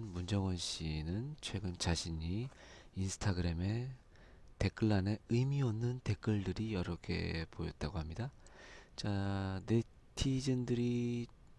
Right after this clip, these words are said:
탐정 추측으로는 쌍둥이 아들인 서원이와 서준이 한 걸로 추측하고 있습니다. 자, 십일 이휘재의 아내 문정원 씨 인스타그램을 통해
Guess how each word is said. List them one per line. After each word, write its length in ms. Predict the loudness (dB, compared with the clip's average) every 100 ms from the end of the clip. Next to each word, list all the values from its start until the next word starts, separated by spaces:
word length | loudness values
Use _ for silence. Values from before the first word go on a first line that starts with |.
| -14 -2
탐정 720 | 0 0 2 2 2 -2 -4
추측으로는 760 | -6 -8 -6 -4 0 0 -2 -6 -12 -20 -20 -20 -20 -14
쌍둥이 760 | 0 4 6 4 2 2 2 2
아들인 640 | 0 0 -4 -4 -6 -8 -14 -20 -20 -20 -20 -20 -20 -20 -12
서원이와 1000 | -8 0 4 6 4 4 2 2 2 0
서준이 640 | 0 -2 0 0 0 2 2
한 220 | 0 0
걸로 340 | -2 -2 -4
추측하고 480 | -6 -8 -8 -4 -4
있습니다. 440 | -4 -6 -6 -8 -10 -14 -14 -8
자, 120 | 0
십일 640 | 2 2 2 4 6 4 2
이휘재의 640 | -2 -4 -2 2 4 4
아내 640 | 4 2 2 2 0 -2 -4
문정원 880 | -4 -2 2 2 2 0 0 -2 -4
씨 600 | -4 -4 -4 -4 -4 -6 -4
인스타그램을 840 | -6 -4 -2 0 0 -2 -2 -4 -6
통해 300 | -6 -6